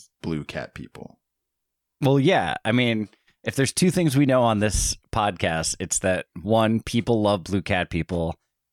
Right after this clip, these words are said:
Speaker 2: and two, Martian sci-fi doesn't play in Middle America.
Speaker 1: If we've said it once, we've said it a thousand times, but not recently, but check the archives.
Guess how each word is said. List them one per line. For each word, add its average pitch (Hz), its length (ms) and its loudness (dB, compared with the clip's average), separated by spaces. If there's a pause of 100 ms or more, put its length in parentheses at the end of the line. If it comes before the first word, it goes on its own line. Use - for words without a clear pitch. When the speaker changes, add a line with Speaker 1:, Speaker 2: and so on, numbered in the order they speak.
(140)
Speaker 2:
and 104 140 -2
two, 156 280 2
Martian 95 420 0
sci-fi 90 440 0
doesn't 80 300 -2
play 85 200 -2
in 82 100 -4
Middle 76 200 -4
America. 58 560 -6
Speaker 1:
If - 160 -6
we've 139 140 0
said 233 280 0
it 240 120 0
once, 143 300 2
we've 113 140 2
said 135 200 2
it 123 80 4
a 101 60 2
thousand 104 500 0
times, 82 300 -2
but 101 160 -2
not 127 300 2
recently, 123 520 0
but - 160 -4
check - 260 -2
the 90 100 -2
archives. - 680 -10